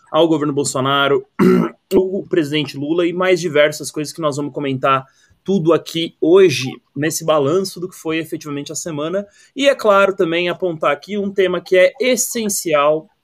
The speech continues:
nessa próxima etapa, que é a questão dos atos do dia trinta e um de março, contra o golpe militar, contra o aniversário do golpe militar de mil novecentos e sessenta e quatro. Bem, boa noite, companheiro Antônio Carlos, como vai?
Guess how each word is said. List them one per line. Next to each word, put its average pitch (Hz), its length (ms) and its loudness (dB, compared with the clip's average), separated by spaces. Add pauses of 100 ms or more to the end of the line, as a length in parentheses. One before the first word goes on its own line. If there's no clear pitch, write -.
nessa 156 320 -6
próxima 139 340 -6
etapa, 160 380 -2
que - 180 -2
é 147 220 4 (320)
a 160 80 0
questão 139 540 -4
dos 151 360 2
atos 135 380 -2
do 139 100 -8
dia 135 240 0
trinta 170 280 -6
e 143 120 -2
um 143 160 -4
de 143 140 -6
março, 131 640 -2 (720)
contra 160 540 0
o 180 80 -2
golpe 147 340 0
militar, 143 500 -2
contra 160 280 -6
o 160 40 0
aniversário 151 580 -2
do 156 80 -4
golpe 139 280 0
militar 135 380 -4
de 135 100 -10
mil 143 140 -4
novecentos 139 340 -8
e 147 60 -8
sessenta 139 240 -8
e 135 40 -10
quatro. - 360 -12 (320)
Bem, 190 260 -2
boa 175 240 4
noite, 214 320 2
companheiro 180 340 -2
Antônio 160 220 -6
Carlos, 185 380 -2
como 131 180 -6
vai? 180 400 0